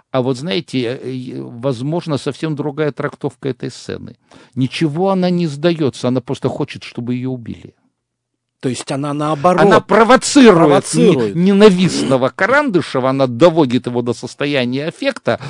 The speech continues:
Speaker 1: чтобы он в нее
Speaker 2: Целенаправленно.
Speaker 1: Да, целенаправленно, чтобы он в нее выстрелил.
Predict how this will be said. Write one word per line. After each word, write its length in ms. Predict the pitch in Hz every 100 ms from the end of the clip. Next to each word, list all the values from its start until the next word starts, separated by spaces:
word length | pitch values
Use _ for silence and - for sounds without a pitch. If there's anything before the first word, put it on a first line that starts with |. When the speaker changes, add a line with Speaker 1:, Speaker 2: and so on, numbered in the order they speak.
| 135 -
Speaker 1:
чтобы 320 | - 165 165
он 60 |
в 40 | 170
нее 100 | 180
Speaker 2:
Целенаправленно. 680 | 190 208 190 190 139 117
Speaker 1:
Да, 160 | 135 147
целенаправленно, 480 | - 170 233 262 165
чтобы 320 | - 180 151
он 100 | 180
в 80 | 139
нее 180 | 170 180
выстрелил. 720 | 151 131 - 127 92 90